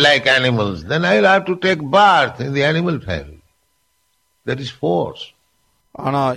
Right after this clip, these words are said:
Speaker 2: எனது செயல்கள் மிருகங்களை போல தாழ்ந்ததா இருக்கும்போது, அப்ப மிருக குடும்பத்துல நான் பிறக்கணும், நான் நிர்பந்திக்கப்படுறேன்.
Speaker 1: Karmana daiva netrena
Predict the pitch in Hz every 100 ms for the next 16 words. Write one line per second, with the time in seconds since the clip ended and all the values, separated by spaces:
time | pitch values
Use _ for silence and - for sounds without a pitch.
0 | 127 131 143 139 123 147 165 202 185 185
1 | 160 135 147 175 202 185 175 165 151 147
2 | 135 127 147 _ _ _ _ 120 147 185
3 | 185 185 180 170 139 131 123 131 117 113
4 | 117 160 170 _ _ _ _ 120 135 165
5 | 147 135 - 135 156 185 190 185 175 165
6 | 165 160 156 170 156 151 147 147 147 143
7 | 135 - _ _ _ - 127 131 135 151
8 | 160 175 175 151 127 139 120 117 - _
9 | _ _ _ _ _ _ 143 160 160 156
10 | 151 143 139 143 139 131 127 120 127 123
11 | 131